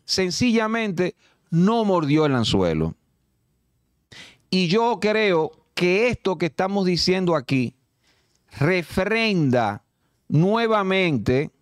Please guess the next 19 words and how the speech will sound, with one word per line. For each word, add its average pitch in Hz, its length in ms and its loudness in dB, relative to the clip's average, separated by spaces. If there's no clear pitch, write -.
esa 190 340 -2
posición 190 680 0
de 156 100 0
Leonel 147 280 0
Fernández 127 680 -2
y 190 120 0
por 196 240 0
la 190 160 0
cual, 180 240 0
miren, 196 260 -2
señores, 160 560 0
que 147 180 0
yo 208 240 2
tener 226 280 -2
que 220 120 0
defender 185 380 0
a - 20 0
Leonel 170 280 -2
Fernández, 120 600 -2